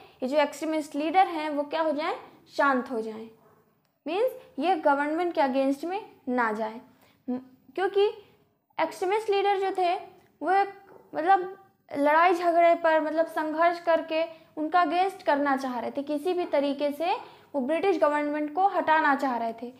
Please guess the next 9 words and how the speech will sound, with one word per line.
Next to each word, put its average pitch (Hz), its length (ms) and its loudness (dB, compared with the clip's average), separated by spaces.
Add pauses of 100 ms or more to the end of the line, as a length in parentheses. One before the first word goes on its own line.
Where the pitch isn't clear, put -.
(320)
लेकिन 392 400 0 (400)
मॉडरेट 302 500 2 (360)
नेशनलिस्ट 359 580 2
जो 359 100 0 (100)
थे 370 160 0 (480)
वो 302 60 -4
बहुत 320 300 4
ज़्यादा 330 240 4
विरोध 320 420 2